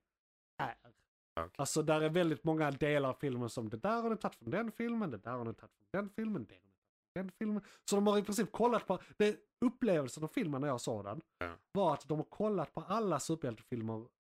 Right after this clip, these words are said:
Speaker 1: som, eller så här, de har bett en A I att kolla på alla superhjältefilmer som kommit de senaste trettio åren.
Speaker 2: Sen skriver
Speaker 1: Och sen ta, eh, det bästa av alla akter och sätta ihop en ny film.
Speaker 2: Japp.
Speaker 1: Och det den räddades upp, och, och det tyckte jag var lite tråkigt, för det var liksom,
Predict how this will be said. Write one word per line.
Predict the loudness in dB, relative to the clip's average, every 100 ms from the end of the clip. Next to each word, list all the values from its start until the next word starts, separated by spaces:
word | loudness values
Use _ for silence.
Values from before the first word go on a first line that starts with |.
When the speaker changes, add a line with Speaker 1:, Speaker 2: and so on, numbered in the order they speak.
| _ -6
Speaker 1:
som, | -4 -2 -6 _
eller | 2 2
så | 2
här, | 0
de | 0 2
har |
bett | 2 0 0
en | -4 _
A | 2 4 4 2
I | 2
att | 0 0
kolla | 0 0 -2
på | -2
alla | -2 -2
superhjältefilmer | 0 -2 -2 -4 -4 -6 -6
som | -8
kommit | -4 -4 -4
de |
senaste | -4 -6 -6
trettio | -10 -6 -2
åren. | -2 -2 -2
Speaker 2:
Sen | 0
skriver | 2 2 0 0
Speaker 1:
Och | 0
sen | 0 0 _
ta, | 0 4 4 4 4 4
eh, | 2
det | 0
bästa | 0 -2 0 0
av | 2
alla | 2 2
akter | -2 -6 -2 0
och | 0 -2
sätta | -2 -2
ihop | -2 -2
en | 0
ny | 0 0
film. | -6 -6 -10 -20 _
Speaker 2:
Japp. | -4 -4 _ _ _ _ _ _ _ 0
Speaker 1:
Och | 0 0
det | 2 4
den | 2 2
räddades | 2 2 0 -2
upp, | -4 -4
och, | 4 4 6
och | 4
det | 2 2
tyckte | 0 -2 -2
jag | 0
var | 0
lite | -2 -6
tråkigt, | -10 -4 0 0 -2 -8
för | -4
det | -2
var | 0
liksom, | 0 -2 -2